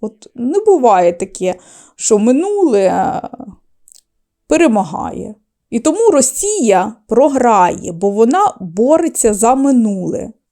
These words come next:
За те, щоб от були імперії, як вони були там у сімнадцятому сторіччі. М, а насправді час не зупинити, все рухається.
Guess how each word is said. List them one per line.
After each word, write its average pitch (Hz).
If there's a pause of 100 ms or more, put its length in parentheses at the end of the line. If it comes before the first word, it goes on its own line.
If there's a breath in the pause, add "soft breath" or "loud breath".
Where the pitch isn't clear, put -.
(640 loud breath)
За 214
те, 392
щоб 294
от 196
були 262
імперії, 240
як 185
вони 196
були 180
там 180
у 165
сімнадцятому 214
сторіччі. 190 (800 soft breath)
М, - (120)
а 554
насправді 294 (1500)
час - (280)
не 254
зупинити, 247
все -
рухається. 254